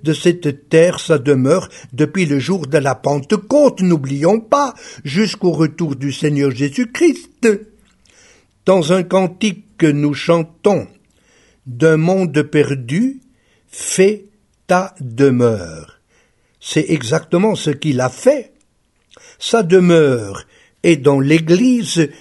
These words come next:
qui est constituée de tous les véritables croyants dans le Seigneur Jésus-Christ,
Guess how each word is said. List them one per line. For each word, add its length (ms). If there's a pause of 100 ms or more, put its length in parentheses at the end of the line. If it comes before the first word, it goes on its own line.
(140)
qui 180
est 160
constituée 800
de 160
tous 340
les 200
véritables 640
croyants 460 (260)
dans 180
le 120
Seigneur 460 (220)
Jésus-Christ, 1300